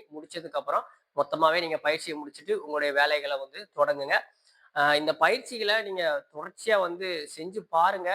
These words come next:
இது நிறைய பலன்களை வந்து உங்களுக்கு செய்யும். அஹ், ஹார்மோன் இம்பேலன்ஸ் குறிப்பா இந்த பயிற்சியில சரியாகும். அது போக உங்களுக்கு இந்த ஆசனத்தினால என்னென்ன பலன்கள்லாம் கிடைக்கணுமோ அத்தனை பலன்களும் என்ன செய்யும், கண்டிப்பா கிடைக்கும்.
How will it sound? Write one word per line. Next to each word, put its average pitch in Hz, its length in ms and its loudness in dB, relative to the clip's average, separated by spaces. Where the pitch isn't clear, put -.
இது 151 160 -16
நிறைய 180 680 -2
பலன்களை 185 460 0
வந்து 165 280 -8
உங்களுக்கு 151 460 -14
செய்யும். 156 360 -6
அஹ், 147 120 2
ஹார்மோன் 233 600 4
இம்பேலன்ஸ் 214 640 -2
குறிப்பா 226 440 0
இந்த 180 200 -6
பயிற்சியில 190 440 -6
சரியாகும். 185 680 -2
அது 160 180 -8
போக 233 380 2
உங்களுக்கு 185 420 -2
இந்த 160 120 2
ஆசனத்தினால 220 680 0
என்னென்ன 208 360 -4
பலன்கள்லாம் 175 640 -2
கிடைக்கணுமோ 156 500 -6
அத்தனை 196 380 2
பலன்களும் 170 500 -4
என்ன 156 140 -8
செய்யும், 151 280 -10
கண்டிப்பா 156 360 0
கிடைக்கும். 143 380 -2